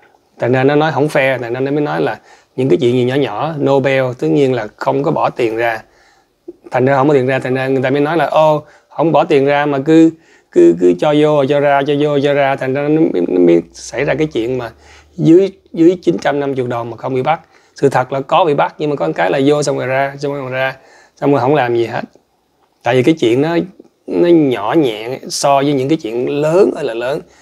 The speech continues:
Thì người ta nói, ô, thôi để tôi làm mấy chuyện lớn, còn mấy chuyện nhỏ không có hại gì tới ai gì bao nhiêu. Nhưng mà sự thật nó chồng chất lên, cái từ từ nó muốn loạn luôn.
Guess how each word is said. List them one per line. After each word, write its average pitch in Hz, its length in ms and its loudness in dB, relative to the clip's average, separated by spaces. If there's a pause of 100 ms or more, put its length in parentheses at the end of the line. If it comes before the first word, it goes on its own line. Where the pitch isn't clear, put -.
(180)
Thì 131 80 -2
người 123 140 -2
ta 131 100 0
nói, 147 180 0
ô, 143 240 4
thôi 143 120 0
để 123 160 -2
tôi 143 140 -4
làm 110 240 -4
mấy 143 80 -4
chuyện 117 200 -4
lớn, 139 220 -2
còn 135 140 -4
mấy 139 80 -4
chuyện 127 200 0
nhỏ 123 300 -6 (1200)
không 151 200 0
có 165 80 0
hại 117 240 -4
gì 120 80 -2
tới 143 140 -2
ai 127 240 -2
gì 110 80 0
bao 123 120 -2
nhiêu. 127 300 2
Nhưng 135 140 0
mà 127 80 -2
sự 131 100 -2
thật 120 220 -6
nó 147 160 -6
chồng 110 220 -6
chất - 260 -10
lên, 127 200 -2 (400)
cái - 100 -6
từ 131 100 -2
từ 120 240 -2
nó 123 80 -4
muốn 156 200 0
loạn 113 300 0
luôn. 123 180 -4